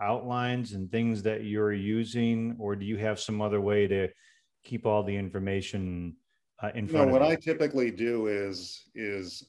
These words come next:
Speaker 2: I, I'd like for every witness or potential witness, I like to have three ring binders. I'd like every document that refers to that witness,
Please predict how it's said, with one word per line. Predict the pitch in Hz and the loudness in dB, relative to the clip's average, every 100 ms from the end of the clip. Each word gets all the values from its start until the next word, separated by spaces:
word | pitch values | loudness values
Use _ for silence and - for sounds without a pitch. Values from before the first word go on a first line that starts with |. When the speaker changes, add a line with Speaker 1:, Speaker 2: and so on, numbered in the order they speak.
| 101 | -4
Speaker 2:
I, | 113 - | -4 0
I'd | 123 | 0
like | 127 123 113 - - _ _ - | 2 2 0 -6 -20 _ _ -8
for | 117 | -2
every | 120 143 156 139 | 0 2 4 2
witness | 120 104 101 92 - - - _ | 2 -2 -4 -6 -8 -12 -14 _
or | 101 | -10
potential | 98 98 110 101 98 90 | -8 -6 -6 -6 -6 -6
witness, | 90 87 85 - - _ _ _ _ _ | -8 -10 -14 -14 -18 _ _ _ _ _
I | 107 | -4
like | 110 120 120 | 0 0 0
to | 107 | -2
have | 110 104 95 87 _ _ _ _ _ _ _ _ _ _ - | 0 0 -4 -12 _ _ _ _ _ _ _ _ _ _ -2
three | 127 | 0
ring | 117 104 98 | 2 0 -2
binders. | 98 95 82 76 - - _ _ _ _ _ - | -4 -4 -6 -14 -16 -18 _ _ _ _ _ -8
I'd | 113 | -2
like | 120 113 | 0 0
every | 131 139 143 | 0 0 0
document | 123 123 127 117 110 101 - _ _ _ _ - | 2 0 0 -4 -4 -6 -10 _ _ _ _ -8
that | 104 | -6
refers | 101 - 135 131 | -6 0 2 2
to | 117 | 0
that | 107 98 | -2 -2
witness, | 95 95 92 90 - - | -4 -6 -8 -10 -12 -16